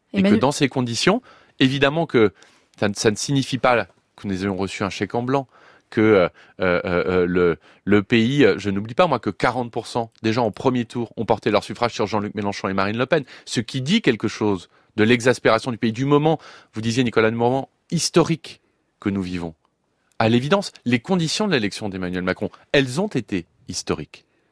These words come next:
Speaker 1: Et donc, dans un moment historique, c'est pas avec les vieilles ficelles, c'est pas avec les vieilles recettes qu'on répond présent au moment de
Speaker 2: Emmanuel
Speaker 1: l'histoire.
Speaker 2: Macron doit-il et va-t-il parler dans les prochaines heures ?
Speaker 1: Écoutez, ça, euh,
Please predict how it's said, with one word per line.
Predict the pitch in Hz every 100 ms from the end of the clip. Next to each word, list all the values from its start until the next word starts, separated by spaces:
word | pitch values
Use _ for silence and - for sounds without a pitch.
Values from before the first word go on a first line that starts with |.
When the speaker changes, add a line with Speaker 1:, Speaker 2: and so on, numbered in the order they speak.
| _ _ -
Speaker 1:
Et | 104
donc, | 131 123 -
dans | 98 101
un |
moment | 104 101 98
historique, | 127 - 120 131 180 - - -
c'est | -
pas | - 143
avec | 113 -
les |
vieilles | 95 120
ficelles, | 120 110 - 92 -
c'est | - 107
pas | -
avec | 107
les | 104
vieilles | 90 107 101
recettes | 98 - 80 - _ _ _
qu'on | - 95
répond | 98 107 104 _ _ _ _ - _
présent | - 104 95 107
au |
moment | 95 95
de |
Speaker 2:
Emmanuel | 220 208 214
Speaker 1:
l'histoire. |
Speaker 2:
Macron | 208 202 233 233
doit-il | 165 185 185 - 202
et |
va-t-il | 156 156 170
parler | - 147 151
dans | 156
les | 147
prochaines | - 147 151 139
heures ? | 135 131 - - - - _
Speaker 1:
Écoutez, | - 107 101 -
ça, | - 117 98
euh, | 92